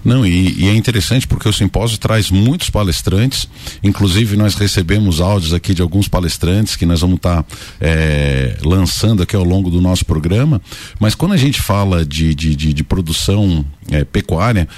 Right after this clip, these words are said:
não dá desassociar dois itens que eu vejo que é fundamental. Primeiro é a questão da genética que vem se trabalhando muito ao longo desses, sei lá, é, de, de, de muito tempo vem se trabalhando o melhoramento genético, a capacidade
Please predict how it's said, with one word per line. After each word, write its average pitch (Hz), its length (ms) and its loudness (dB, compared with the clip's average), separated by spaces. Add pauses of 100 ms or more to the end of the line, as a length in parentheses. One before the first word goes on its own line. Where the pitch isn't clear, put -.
(140)
não 131 240 2
dá 123 160 0
desassociar 117 540 -2
dois 107 360 0
itens 117 300 0
que - 80 -2
eu 98 40 0
vejo 95 240 -2
que - 80 -4
é 98 40 2
fundamental. 95 640 0
Primeiro 127 520 0 (320)
é 127 120 0
a 117 60 0
questão - 400 0
da 120 120 2
genética 98 440 0
que - 160 -8
vem 98 200 2
se - 120 -4
trabalhando 87 640 0
muito 87 920 2
ao 82 100 0
longo 90 260 0
desses, 82 640 -2 (440)
sei - 140 -2
lá, 80 240 0 (200)
é, 60 140 0
de, 73 220 -2
de, 73 140 0
de 80 100 2
muito 123 300 2
tempo 110 260 0
vem 98 140 2
se - 80 -4
trabalhando 90 400 0
o 101 40 2
melhoramento 92 580 2
genético, 80 360 0
a 78 60 0
capacidade 92 720 -2